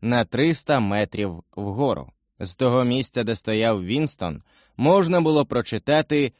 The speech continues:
викарбувані на фасаді три основних гасла партії. «Війна — це мир, свобода — це рабство,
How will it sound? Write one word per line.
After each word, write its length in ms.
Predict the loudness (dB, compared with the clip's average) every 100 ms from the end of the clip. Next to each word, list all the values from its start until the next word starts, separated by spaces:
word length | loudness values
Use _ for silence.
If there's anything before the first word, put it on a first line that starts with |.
| _ _
викарбувані 1040 | -4 0 2 2 0 0 0 0 -2 -4 -4
на 160 | -6 -2
фасаді 600 | -2 -2 0 0 0 -4
три 380 | -4 -2 0
основних 880 | -2 -6 -4 -4 -2 -2 -2 -4 -12 _ -14
гасла 640 | -4 -2 -2 -4 -6 -8 -2
партії. 600 | 0 0 -4 -18 -18 -20 _ _
«Війна — 760 | -4 0 2 2 0 2 0 -2 _ _ _ _
це 280 | -2 0 0
мир, 380 | 0 0 -4 _ _ _ _ -8
свобода — 920 | -4 0 0 2 2 2 4 2 0 _ _ _ -10
це 260 | -2 2 4
рабство, 600 | 2 2 -6 -10 -18